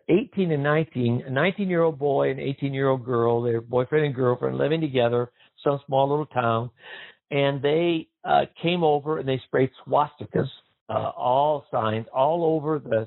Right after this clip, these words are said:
synagogue, trying to put the sense of fear in them. And, um, that happened on a Thursday night.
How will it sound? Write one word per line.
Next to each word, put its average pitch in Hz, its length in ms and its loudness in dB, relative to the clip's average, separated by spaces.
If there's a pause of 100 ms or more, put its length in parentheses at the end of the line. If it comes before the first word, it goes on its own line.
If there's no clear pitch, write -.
(140)
synagogue, 113 540 0 (520)
trying 175 380 0
to 160 60 -8
put 160 240 -4
the 143 160 -8
sense 151 180 2
of 143 100 0 (140)
fear 123 440 0
in 98 80 -4
them. 101 380 -4 (600)
And, 131 600 0
um, 101 520 0 (800)
that 160 140 2
happened 160 360 -2
on 131 140 0
a 117 160 -4
Thursday 131 480 0
night. 107 440 -2